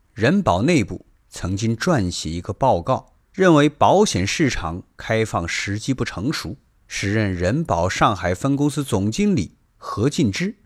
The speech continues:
还曾上书高层，建言寿险开放只能采取合资形式，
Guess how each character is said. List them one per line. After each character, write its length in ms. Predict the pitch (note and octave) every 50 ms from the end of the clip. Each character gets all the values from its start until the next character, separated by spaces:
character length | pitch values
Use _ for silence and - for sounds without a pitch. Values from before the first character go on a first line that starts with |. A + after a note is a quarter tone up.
| _ _ _ _
还 200 | - - F2+ F#2+
曾 280 | - - - E2+ F#2+
上 340 | - - - E3 B2+ F2 E2+
书 180 | - - G#2+ G2+
高 280 | - - A#2+ B2 B2
层， 260 | - - D#2+ E2 G#2 - _ _ _ _ _ -
建 260 | - - A#3+ G3 D#3
言 160 | C3 C3+ D3+ F3+
寿 360 | - - A#3+ A3 F#3 C3 G#2+
险 260 | - - A#2 F#2+ G2
开 320 | F#2+ - - D#3 D3+ D#3
放 300 | D3+ - F#3 D3 - _ _ _ _ _ _ _
只 220 | - - G#2 F#2+
能 160 | F#2 F#2+ A#2
采 320 | A#2+ - - - G2 A#2 B2+
取 180 | - - E2
合 360 | - - E2 D#2+ F2+ G#2+ D3+
资 180 | E3 E3 F3+ F#3
形 220 | - - D2+ E2
式， 200 | F#2 - - -